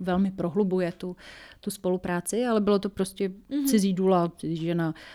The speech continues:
Speaker 1: a to. A stejně ty výsledky jsou úplně vynikající
Speaker 2: Mhm.
Speaker 1: a, a právě pr-, je, je to jeden z důvodů, proč teďka Bulovka, mm, patří mezi velmi populární, asi nejpopulárnější porodnice v Praze.
Speaker 2: Mhm.
Speaker 1: No, právě kvůli tomu,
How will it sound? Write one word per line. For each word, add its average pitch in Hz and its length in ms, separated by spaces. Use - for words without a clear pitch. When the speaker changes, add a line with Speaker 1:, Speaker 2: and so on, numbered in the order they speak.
Speaker 1:
a 202 100
to. 180 180
A 208 60
stejně 196 500
ty 208 120
výsledky 185 520
jsou 180 340
úplně 175 680
vynikající 175 720
Speaker 2:
Mhm. 196 180
Speaker 1:
a, 170 260
a - 60
právě 185 280
pr-, 180 240
je, 170 300
je 185 120
to 196 80
jeden 196 260
z 185 60
důvodů, 214 380
proč 196 280
teďka 196 540
Bulovka, 185 640
mm, 185 180
patří 175 360
mezi 175 280
velmi 175 320
populární, 170 720
asi 160 380
nejpopulárnější 165 760
porodnice 170 560
v - 60
Praze. 160 400
Speaker 2:
Mhm. 220 280
Speaker 1:
No, 202 140
právě 175 300
kvůli 196 280
tomu, 175 380